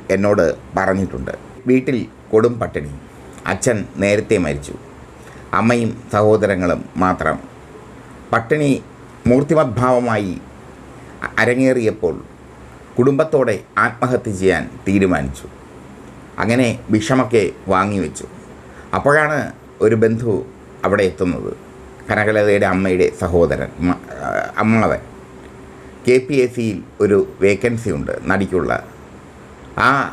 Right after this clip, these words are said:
വേക്കൻസിയിൽ അഭിനയിക്കാൻ പറ്റുമോ? കനകലത സമ്മതം നൽകി. അങ്ങനെയായിരുന്നു കനകലതയുടെ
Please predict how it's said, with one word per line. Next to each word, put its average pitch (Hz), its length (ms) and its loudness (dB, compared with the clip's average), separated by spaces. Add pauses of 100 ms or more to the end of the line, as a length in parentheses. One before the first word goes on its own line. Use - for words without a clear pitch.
(180)
വേക്കൻസിയിൽ 113 640 0 (560)
അഭിനയിക്കാൻ 104 600 0 (180)
പറ്റുമോ? 78 380 -2 (1000)
കനകലത 110 440 2 (260)
സമ്മതം 98 420 0 (260)
നൽകി. 67 320 -2 (840)
അങ്ങനെയായിരുന്നു 101 760 0 (100)
കനകലതയുടെ 92 640 2